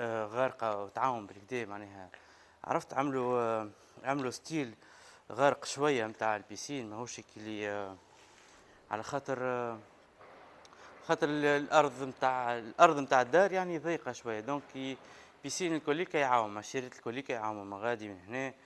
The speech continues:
جوست، آه، يستحق زوز دروجات هكا هاو. آه، الصالون يحل عليه، آه، الجردة والبيسين من شيرتين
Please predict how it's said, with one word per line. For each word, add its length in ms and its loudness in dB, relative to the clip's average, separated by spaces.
جوست، 400 -6
آه، 320 0
يستحق 460 -8
زوز 120 -8
دروجات 580 -6
هكا 180 -12
هاو. 260 -4
آه، 320 0
الصالون 560 2
يحل 400 -6
عليه، 380 0
آه، 360 0
الجردة 520 0
والبيسين 600 -8
من 60 -6
شيرتين 720 -8